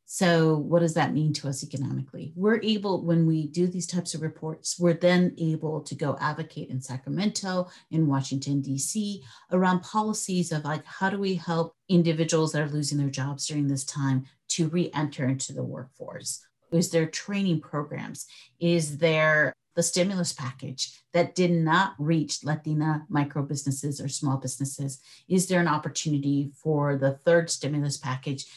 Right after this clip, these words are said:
to be much more concentrated on small businesses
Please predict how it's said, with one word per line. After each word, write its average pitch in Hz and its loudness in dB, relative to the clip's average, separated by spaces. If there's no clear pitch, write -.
to 175 -4
be 165 2
much 156 2
more 139 -2
concentrated 143 -4
on 143 2
small 151 2
businesses 139 0